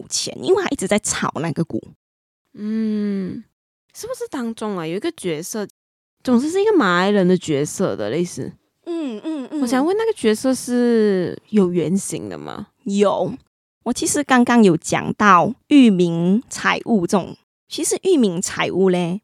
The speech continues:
Speaker 1: 是一个马来西亚的 bank 来的，以前。
Speaker 2: 哦，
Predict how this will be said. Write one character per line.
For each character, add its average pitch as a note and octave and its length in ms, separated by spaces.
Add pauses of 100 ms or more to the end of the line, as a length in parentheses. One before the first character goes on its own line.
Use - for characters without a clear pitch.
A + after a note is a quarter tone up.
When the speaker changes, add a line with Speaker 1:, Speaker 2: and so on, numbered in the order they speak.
(160)
Speaker 1:
是 - 240
一 F#3 80
个 F3 540
马 F3 120
来 - 100
西 - 160
亚 - 40
的 - 100
bank - 120
来 - 300
的， - 120
以 - 120
前。 - 200 (800)
Speaker 2:
哦， F4+ 80